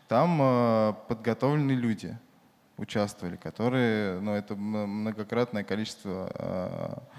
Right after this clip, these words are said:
репетиций, э, ну, с-, на маленьких скоростях вначале, потом с-, ну, с автоматических пар-, когда мы говорим о, э, м, экспериментах уже, которые были с роботами, с какими-то странными движениями, какими-то,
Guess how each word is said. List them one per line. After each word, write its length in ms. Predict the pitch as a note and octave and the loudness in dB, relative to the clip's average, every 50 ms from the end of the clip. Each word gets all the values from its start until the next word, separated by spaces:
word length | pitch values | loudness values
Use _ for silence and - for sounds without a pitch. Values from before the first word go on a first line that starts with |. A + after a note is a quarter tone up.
| - - - - - - | -20 -20 -20 -20 -12 -4
репетиций, 1080 | - A2+ A#2 - A#2+ A2 - - D#3+ F#3 F3+ - - E3 D3+ D3 C#3 C3+ B2+ A#2+ A2+ - | -4 -4 -2 -2 -4 -4 0 0 0 2 0 0 0 2 2 2 2 0 0 -2 -4 -4
э, 360 | G#2+ G2+ G#2 G#2+ G#2 G2+ G2+ | -4 -2 0 2 2 2 2
ну, 300 | G2+ G#2+ A2 G#2+ G#2 G2 | 2 0 0 0 0 -2
с-, 360 | G2+ - - - - - - - G#2+ G#2+ G#2+ G#2 | -4 -6 -8 -10 -10 -10 -6 -4 -2 -2 -2 0
на 160 | A2 A2+ A#2 | 0 2 2
маленьких 460 | A#2+ B2 A#2+ A#2 A2+ G#2 - G#2+ - | 4 4 4 4 2 -2 -4 -8 -10
скоростях 640 | - - - G#2+ G#2+ A2 - - C#3 C#3+ E3+ F3 - - | -10 -8 -6 -4 -4 -4 -2 0 2 2 4 2 0 0
вначале, 480 | D3 C3+ C3+ - - C#3 C3 A#2 A#2 | -2 -2 0 0 0 0 0 0 0
потом 400 | G#2 - G#2 G2+ - G#2+ G#2 G#2 G2+ | -2 -2 -4 -2 -2 -2 -2 -2 -6
с-, 100 | - - - | -8 -10 -6
ну, 220 | G2+ A2+ A2+ G#2+ | -4 -2 -2 -2
с 120 | G#2 - - | -2 -6 -6
автоматических 460 | - A2+ A2+ A2 - B2+ B2 - - | -2 0 0 0 0 -4 -8 -6 -4
пар-, 180 | - G#2+ G#2 G2+ | -4 -4 -4 -4
когда 240 | A2 A#2 B2 C3 C#3 | -6 -4 0 0 2
мы 100 | C#3 B2+ | 2 2
говорим 420 | B2 B2 A#2+ B2 C3 C3 B2 - - - - - | 4 4 4 4 4 2 2 0 -4 -8 -6 0
о, 500 | A#2 B2 B2 B2 A#2+ A#2 A#2 A2+ - - - - - - - - - - | 2 4 6 8 8 6 6 2 0 -6 -14 -18 -18 -20 -20 -20 -14 -8
э, 600 | - G#2+ A2 A2 G#2+ A2 A2+ A2+ A2+ A2 G#2 - - - - - - - | -6 -4 -2 0 0 2 2 4 4 4 2 0 -2 -6 -14 -18 -16 -12
м, 500 | - G#2 A2 A2+ A2+ A2+ A2 G#2+ G2+ - - - | -8 -6 -4 -2 -2 -2 -2 -2 -4 -6 -10 -10
экспериментах 800 | G#2+ A#2+ - - - - B2 B2+ B2+ B2+ B2+ B2 A#2 A#2 - - | -10 -10 -8 -6 -4 -2 0 2 4 4 4 2 2 -2 -4 -4
уже, 260 | A#2+ A2 A2+ A#2 A2+ | -4 -2 -2 -2 -2
которые 380 | A2 - A2 - A#2 A2 A2+ A2 | -2 -2 -4 -2 -2 -2 -2 -2
были 400 | G#2+ G2 G#2+ G#2+ B2 A#2+ A2 A2+ | -4 -8 -6 -4 -2 -2 -2 -2
с 120 | A2 - | -4 -2
роботами, 520 | - A#2+ A#2+ B2+ B2+ A#2+ - - A2 G#2+ G#2+ | 2 4 4 4 4 0 -2 0 -2 -2 -2
с 160 | - - - - | -4 -6 -12 -16
какими-то 540 | - - A#2+ A#2+ A#2 A2+ G#2 - A2 G#2+ | -12 -2 0 2 2 2 2 0 -2 -2
странными 680 | G#2 - - - A#2 B2 C3 C3+ C3+ C3 B2+ B2+ B2 B2 | -2 -4 -2 2 4 4 6 6 4 4 4 4 4 4
движениями, 920 | A#2+ A#2+ A#2+ B2 A#2+ A2+ B2 B2+ B2+ B2+ B2 B2 A#2 A2+ A2+ A2+ A2+ A2+ | 4 4 4 4 4 4 2 2 2 4 2 2 2 2 2 2 0 -2
какими-то, 800 | G#2 - - - A#2 A#2 A2+ G#2+ A2 - A2+ A2 G#2+ A2 G#2 F2 | -4 -6 -6 -4 -2 0 0 -2 -2 -4 -4 -2 0 0 -2 -2